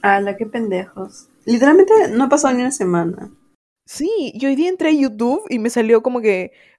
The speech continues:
Speaker 2: una escena de la película y el, el, como que la es-, la foto en miniatura era un spoiler. Y me quedé, ¿qué?
Speaker 1: <laughs> Qué horrible.
Speaker 2: Y dije, "Pucha, ya fue ir,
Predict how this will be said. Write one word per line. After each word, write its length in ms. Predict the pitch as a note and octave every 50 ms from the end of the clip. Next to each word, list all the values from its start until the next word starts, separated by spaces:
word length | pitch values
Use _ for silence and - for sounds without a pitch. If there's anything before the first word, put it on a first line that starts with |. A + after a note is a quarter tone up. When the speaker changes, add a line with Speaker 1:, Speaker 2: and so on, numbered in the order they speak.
| _
Speaker 2:
una 200 | - A#3+ A#3+ B3+ C4
escena 260 | B3+ - C4 A#3 B3+
de 60 | B3+
la 120 | B3 G#3+
película 600 | G3+ F#3+ G3 G3+ G3+ F#3+ F#3 F3+ E3+ E3+ G3 G3+ _ _
y 140 | - A3 A3
el, 100 | G#3+ - -
el, 140 | G#3+ G#3 G3+
como 180 | - G#3+ G#3
que 120 | G3+ G#3+ G#3
la 240 | G3+ G3+ G3 F#3+ F#3+
es-, 160 | F#3 - -
la 140 | F3 G3 G#3
foto 220 | - A#3 A3+ C4+
en 60 | C4+
miniatura 600 | C4+ A#3+ G3+ F3+ F3 F#3+ G3+ F#3 F#3 G3+ A#3 - - -
era 480 | G3 G3+ G3 G3 G3+ G#3 - - _ _ - -
un 220 | - A3 G#3+ G3 A3+
spoiler. 400 | G#3+ - G3+ F#3+ E3+ E3+ E3 -
Y 80 | - B3
me 120 | B3+ C4
quedé, 260 | B3 - D#4 D#4 E4+ E4 D4+ - - G4
¿qué? 200 | F4+ D4+ D#4+ F#4 G#4 C#5+ - - - - - - - - -
Speaker 1:
<laughs> 880 | - - - - F#4 F4 E4+ E4 D#4 - - - F#4+ F#4+ F4+ - - F#4+
Qué 80 | - F#4+
horrible. 840 | G3+ A3 G#3+ G#3 G#3+ G#3 G3 F#3 F3 F3 F3+ F3+ F3+ F#3 F#3+ - - _ _ _ _
Speaker 2:
Y 120 | - A3+ B3
dije, 260 | A#3 C#4 - - G4
"Pucha, 300 | - - C4 B3 - B3+
ya 140 | A3 A#3 C4+
fue 320 | C4 - B3 A#3+ A#3+ G#3+
ir, 180 | G#3 A#3 G#3